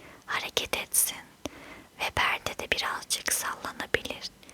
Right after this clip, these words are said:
Yani resmi biraz canlandırmak istiyorum. Ve en sonunda da konuşmam biterken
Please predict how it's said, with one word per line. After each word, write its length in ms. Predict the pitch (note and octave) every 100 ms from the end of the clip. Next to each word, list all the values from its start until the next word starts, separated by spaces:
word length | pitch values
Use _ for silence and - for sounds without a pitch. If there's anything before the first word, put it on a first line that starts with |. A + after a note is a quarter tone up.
| - - -
Yani 380 | - - - -
resmi 400 | - - - - -
biraz 340 | - - - -
canlandırmak 1000 | - - - - - - - - - -
istiyorum. 560 | - - - - - - - - - - - -
Ve 40 | - -
en 200 | - -
sonunda 560 | - - - - - -
da 180 | - - - - - - -
konuşmam 600 | - - - - - - -
biterken 680 | - - - - - -